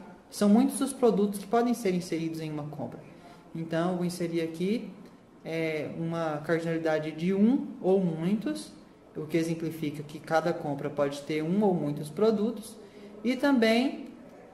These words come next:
é, um produto ele pode estar contido em diversas compras. Então, eu vou inserir aqui uma cardinalidade de zero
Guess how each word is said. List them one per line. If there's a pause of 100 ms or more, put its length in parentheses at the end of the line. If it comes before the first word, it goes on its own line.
é,
um
produto
ele
pode
estar
contido
em
diversas
compras.
Então,
eu
vou
inserir
aqui
uma
cardinalidade
de
zero